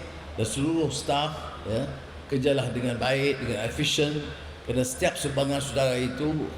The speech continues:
ada artinya kepada keluarga saudara, kepada keluarga seluruh negara kita. Ya. Malaysia ini, eh, hari ini,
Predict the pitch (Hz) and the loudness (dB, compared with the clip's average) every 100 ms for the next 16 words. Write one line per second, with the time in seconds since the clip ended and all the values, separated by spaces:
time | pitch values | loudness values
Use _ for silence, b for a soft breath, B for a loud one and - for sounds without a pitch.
0 | - - - 135 139 139 170 190 185 127 | -10 -8 -2 2 4 2 0 0 0 -2
1 | - - 120 - 151 160 151 135 - 110 | -4 -2 -2 0 2 4 2 0 0 2
2 | 110 131 147 - - - - - - 131 | 4 2 0 -6 -10 -12 -12 -8 -2 2
3 | 131 127 131 139 143 131 110 87 - - | 2 2 2 2 2 2 0 -2 -6 -2
4 | 139 131 113 107 120 113 110 95 90 78 | 2 2 2 2 2 4 2 0 2 2
5 | 73 - - - 87 - - - - 123 | 0 -8 -12 -6 -6 -6 -8 -12 -6 0
6 | 143 147 156 151 143 139 170 214 208 - | 2 2 2 4 4 2 0 0 -2 -8
7 | - - - 104 107 107 135 139 139 175 | -10 -8 -4 0 0 2 2 2 2 0
8 | 214 | -2